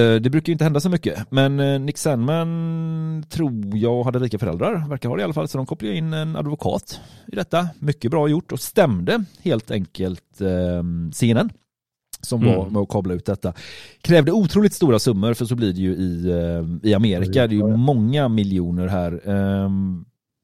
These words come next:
Speaker 1: från början, eh, stämde de, så det var flera olika mediebolag. Åttahundra miljoner dollar drog man igång med.
Speaker 2: Dollar.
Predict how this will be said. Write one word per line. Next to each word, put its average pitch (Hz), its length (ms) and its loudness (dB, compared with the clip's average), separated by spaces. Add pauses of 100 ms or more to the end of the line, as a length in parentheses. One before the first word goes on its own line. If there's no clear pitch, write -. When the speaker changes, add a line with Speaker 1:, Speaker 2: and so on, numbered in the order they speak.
(180)
Speaker 1:
från 123 140 0
början, 143 500 4 (640)
eh, 110 240 -2
stämde 113 340 0
de, 101 120 2
så 104 60 -2
det 104 40 2
var 110 80 4
flera 110 260 0
olika 117 360 0
mediebolag. 90 580 -2
Åttahundra 113 840 0
miljoner 107 720 -4
dollar 107 520 -6 (460)
drog 202 140 -2
man 101 120 0
igång 76 180 -4
med. - 100 -12 (440)
Speaker 2:
Dollar. 139 280 -10